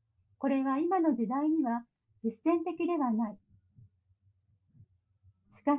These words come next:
し、数珠を繰りながら、ハレークリシュナマントラを唱え、一日二十四時間、クリシュナを瞑想する修練を積むなら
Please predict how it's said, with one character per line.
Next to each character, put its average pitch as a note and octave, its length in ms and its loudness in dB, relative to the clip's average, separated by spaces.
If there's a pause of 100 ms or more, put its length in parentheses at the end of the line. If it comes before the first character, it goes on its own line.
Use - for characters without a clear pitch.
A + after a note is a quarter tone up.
し、 A3+ 240 -2 (380)
数 C4 160 0
珠 D#4+ 180 4
を E4 80 0
繰 D#4+ 60 2
り D#4 160 8
な D#4+ 100 6
が C4+ 140 0
ら、 A#3 200 -2 (360)
ハ B3 100 -2
レ D#4+ 160 2
ー E4 60 -6
ク E4+ 80 -2
リ F4 120 -2
シ E4+ 80 -4
ュ D#4+ 40 2
ナ D#4+ 100 2
マ D#4+ 140 2
ン D#4 80 2
ト C4+ 100 -4
ラ A3+ 140 0
を A3+ 60 -4
唱 A3 120 -6 (180)
え、 G#3 140 -14 (880)
一 A#3 140 2
日 C#4+ 320 8
二 D#4 160 8
十 F#4 160 -4
四 B3+ 180 0
時 D4 140 -6
間、 A3+ 320 -4 (680)
ク B3 80 2
リ C#4 160 4
シ D4 80 2
ュ - 20 6
ナ C4 220 4
を - 20 2
瞑 D#4 260 2
想 E4 220 0
す D#4 80 -8
る D#4+ 180 -2
修 F4+ 180 0
練 D4 200 0
を A#3+ 80 -2
積 B3 140 -4
む A#3 120 4
な A3+ 120 2
ら G3 180 -6